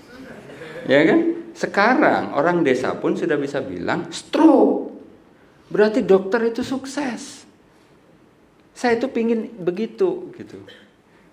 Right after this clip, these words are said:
Di semua bidang ilmu. Walaupun itu ilmu astronomi. Itu loh,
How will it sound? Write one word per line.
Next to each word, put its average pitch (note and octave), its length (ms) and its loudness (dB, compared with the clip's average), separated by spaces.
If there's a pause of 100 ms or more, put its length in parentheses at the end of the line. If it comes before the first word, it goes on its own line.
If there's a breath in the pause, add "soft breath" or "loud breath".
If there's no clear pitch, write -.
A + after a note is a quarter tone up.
(160)
Di D#3 160 6
semua A2+ 400 -2
bidang B2 400 0
ilmu. C#3 580 -6 (460)
Walaupun A2+ 480 4
itu C#3+ 160 -4
ilmu B2 240 -4
astronomi. D3+ 960 -6 (800)
Itu C#3 160 2
loh, F#2+ 160 2